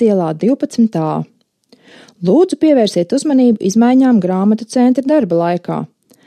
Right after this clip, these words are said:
Atvaļinājuma sezonā jūlijā un augustā darba laiks ir saīsināts. Informāciju par to atrodam mūsu vietnē W W W patmos punkts L V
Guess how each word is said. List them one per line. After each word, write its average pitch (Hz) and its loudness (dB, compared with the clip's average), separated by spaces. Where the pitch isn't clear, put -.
Atvaļinājuma 302 0
sezonā 202 0
jūlijā 220 0
un 170 -2
augustā 285 -2
darba 262 0
laiks 294 0
ir 302 -4
saīsināts. 165 -4
Informāciju 302 -2
par 254 -4
to 247 -2
atrodam 185 -2
mūsu 170 -4
vietnē 269 0
W 170 0
W 165 0
W 190 0
patmos 294 -6
punkts 180 -2
L 190 0
V 185 0